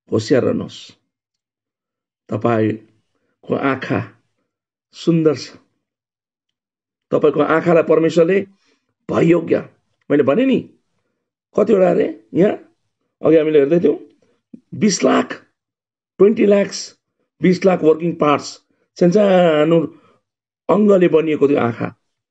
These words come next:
बिस लाख पार्ट्स, सानसानो पूर्जाहरूले बनिएको हो तपाईँको आँखा। त्यति मात्रै होइन,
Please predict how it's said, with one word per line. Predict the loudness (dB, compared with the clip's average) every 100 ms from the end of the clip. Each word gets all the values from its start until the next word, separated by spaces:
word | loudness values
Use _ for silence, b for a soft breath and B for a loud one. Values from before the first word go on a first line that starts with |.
| _ -8
बिस | -6 -6 -4
लाख | -6 -6 -10 _ _ _ -6
पार्ट्स, | -4 -4 -8 -16 -20 _ _ _ _ _ _ -2
सानसानो | 0 2 2 2 0 -4 -12 _ _ _ _ _
पूर्जाहरूले | 0 2 2 2 0
बनिएको | 2 2 0
हो | -4
तपाईँको | -8 -10 -10
आँखा। | -10 -12 -20 _ _ _ _ _ _ _ _ _ _ _ _ -4
त्यति | 0
मात्रै | 2 2
होइन, | 2 0 -4